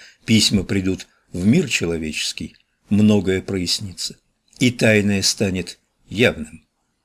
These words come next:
Обе ваджры находятся в сохранении надёжном,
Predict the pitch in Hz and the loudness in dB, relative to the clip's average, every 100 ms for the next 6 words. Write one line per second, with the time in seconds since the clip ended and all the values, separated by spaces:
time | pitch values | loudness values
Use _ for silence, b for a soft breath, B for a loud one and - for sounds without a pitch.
0 | _ _ _ _ _ _ _ 170 185 107 | _ _ _ _ _ _ _ 4 4 4
1 | 98 - 101 113 90 90 90 104 - _ | 0 -2 0 0 0 -2 -2 -2 -4 _
2 | - 117 117 180 151 - 156 - 151 127 | -2 0 2 2 0 0 0 2 0 2
3 | 113 113 120 127 127 127 123 98 82 82 | 2 4 4 4 2 2 0 -2 -2 -6
4 | 82 | -10